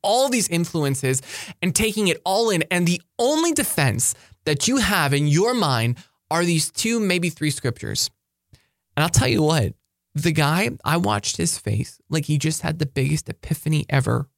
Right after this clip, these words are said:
right then and there. He steps back and was like, <sighs> "Wow." But it's so true, right?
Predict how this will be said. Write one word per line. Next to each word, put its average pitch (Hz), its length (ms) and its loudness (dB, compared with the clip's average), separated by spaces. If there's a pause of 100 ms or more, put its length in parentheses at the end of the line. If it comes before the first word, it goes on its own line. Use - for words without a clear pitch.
right 139 260 2
then 135 160 4
and 123 120 4
there. 123 260 -2 (460)
He 151 100 -4
steps 180 340 0
back 147 320 0
and 139 100 0
was 135 160 2
like, 117 320 2 (800)
<sighs> - 920 2
"Wow." 139 480 -2 (880)
But 226 120 0
it's - 120 2
so 294 180 2
true, 302 260 0
right? 165 320 0